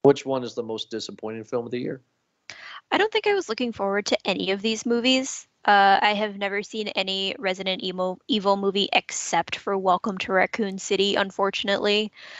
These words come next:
Speaker 2: Uh, I also, I've only seen, I think, the first Dumbledore movie and not the second one, so I was very confused about the third. Um,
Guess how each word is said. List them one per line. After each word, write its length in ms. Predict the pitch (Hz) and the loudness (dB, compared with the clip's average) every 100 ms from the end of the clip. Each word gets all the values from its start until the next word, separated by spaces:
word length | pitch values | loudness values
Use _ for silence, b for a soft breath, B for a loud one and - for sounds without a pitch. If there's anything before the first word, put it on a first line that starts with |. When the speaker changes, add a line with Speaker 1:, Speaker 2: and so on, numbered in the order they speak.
| B B - | B B 2
Speaker 2:
Uh, 540 | 190 180 180 180 175 - - _ _ _ _ - | 6 6 6 4 2 -2 -8 _ _ _ _ -2
I 120 | 220 | 2
also, 320 | - 214 - 262 | 4 2 0 -4
I've 140 | 226 | -4
only 240 | 208 214 240 | -4 -8 -10
seen, 340 | - 247 233 | -10 -10 -8
I 80 | 214 | -6
think, 160 | 220 214 | -8 -6
the 100 | 214 | -8
first 380 | - 175 196 | -6 -8 -4
Dumbledore 460 | 262 254 277 269 277 | -2 0 2 2 2
movie 340 | 269 269 285 | 0 -2 2
and 80 | 285 | 2
not 140 | 208 185 | 4 0
the 80 | |
second 280 | 196 190 208 | 0 -2 0
one, 200 | 208 226 | -2 -2
so 140 | 233 190 | 0 2
I 160 | 196 | 4
was 180 | 190 180 | 2 -6
very 320 | 170 202 220 | -2 2 2
confused 480 | 185 185 175 185 175 | 0 -8 -8 -8 -4
about 200 | 190 - | 0 -2
the 100 | - | -2
third. 420 | 180 - - 185 - _ b b b b b - | -4 -2 -2 -6 -10 _ b b b b b 0
Um, 580 | - 202 196 190 190 196 | 4 4 4 -2 -8 -16